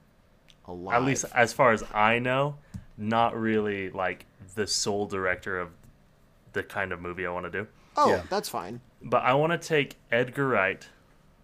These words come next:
Speaker 1: Sure.
Speaker 2: and combine him with the team that brought us Into the Spider-Verse.
Speaker 3: Oh, Phil
Speaker 1: Very
Speaker 3: Lord and
Speaker 1: cool.
Speaker 3: Chris Miller. Yeah, dude. That would
Speaker 2: Who
Speaker 3: be
Speaker 2: was it?
Speaker 3: awesome.
Speaker 2: Who'd you say?
Speaker 3: So, sorry, Christopher Lord and Phil Miller. No, no, no.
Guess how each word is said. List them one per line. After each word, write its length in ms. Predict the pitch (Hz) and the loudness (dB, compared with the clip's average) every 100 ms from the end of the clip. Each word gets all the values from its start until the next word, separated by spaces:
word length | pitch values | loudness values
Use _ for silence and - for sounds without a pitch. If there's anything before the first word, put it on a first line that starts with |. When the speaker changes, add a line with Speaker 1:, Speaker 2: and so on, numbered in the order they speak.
| _ _ _ - | _ _ _ -18
Speaker 1:
Sure. 320 | - 110 104 123 | -10 -8 -8 -4
Speaker 2:
and 180 | 113 | -4
combine 440 | 110 113 113 117 120 | -4 -2 4 4 2
him 180 | 120 113 | -2 -4
with 180 | 110 - | -6 -6
the 80 | |
team 640 | 101 - 123 117 107 104 110 - | -8 -8 -6 -4 -4 -6 -10 -8
that 200 | 107 90 | -6 -2
brought 240 | 104 98 | 2 2
us 400 | 95 92 - - - - - | 0 -4 -8 -14 -20 -16 -8
Into 260 | 107 110 | -6 -6
the 100 | 101 | -10
Spider-Verse. 760 | - - 90 85 85 90 - - | -8 -4 -4 -6 -10 -14 -10 4
Speaker 3:
Oh, 640 | 120 127 123 110 95 90 - - | 8 10 10 8 4 -4 -14 -20
Phil 180 | - 123 | -12 0
Speaker 1:
Very 120 | 135 131 | 4 6
Speaker 3:
Lord 100 | 113 | 4
and 80 | |
Speaker 1:
cool. 100 | 107 | 2
Speaker 3:
Chris 180 | 113 107 | -2 -2
Miller. 360 | 113 110 90 90 | -4 -6 -6 -8
Yeah, 280 | 104 139 113 | 2 2 2
dude. 320 | 95 107 117 - - - - - - - - - - - - - | -2 -8 -8 -14 -20 -20 -20 -20 -20 -20 -20 -20 -20 -20 -20 -6
That 120 | 107 | 0
would 80 | 113 | 2
Speaker 2:
Who 60 | 127 | 4
Speaker 3:
be 60 | |
Speaker 2:
was 120 | 143 151 | 4 4
it? 40 | |
Speaker 3:
awesome. 220 | 175 98 - | 0 -6 -4
Speaker 2:
Who'd 120 | 127 | -4
you 60 | 139 | -2
say? 200 | 165 170 | 0 0
Speaker 3:
So, 240 | - 135 | 4 4
sorry, 240 | 104 123 101 | 4 2 2
Christopher 520 | 151 147 147 151 139 | 0 -2 -2 0 0
Lord 340 | 117 117 113 | 2 2 2
and 140 | 104 95 | 0 -10
Phil 260 | - 120 104 | -6 -6 -4
Miller. 340 | 101 95 87 | -4 -4 -4
No, 180 | 110 135 | 2 4
no, 80 | 123 | 4
no. 180 | 101 | 2